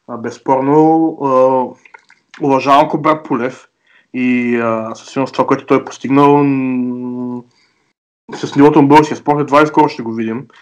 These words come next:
Така че пожелавам успех на Кобрата, но смятам, че просто Антони Джошуа, ти както каза, няма да подцени втори такъв матч срещу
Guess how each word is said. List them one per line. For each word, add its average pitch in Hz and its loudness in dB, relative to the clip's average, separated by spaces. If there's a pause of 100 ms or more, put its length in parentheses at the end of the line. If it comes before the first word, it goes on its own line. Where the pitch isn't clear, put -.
(280)
Така - -4
че 151 -8
пожелавам 135 0
успех 151 -2
на 151 -4
Кобрата, 139 -2
но 151 0
смятам, 139 -6
че 113 -18
просто 139 2 (880)
Антони 135 0
Джошуа, 151 0 (200)
ти - -20
както - -8
каза, 139 -4
няма 139 -2
да 131 -8
подцени 120 -10 (380)
втори 113 -8
такъв 113 -12
матч 117 -2 (200)
срещу 107 -8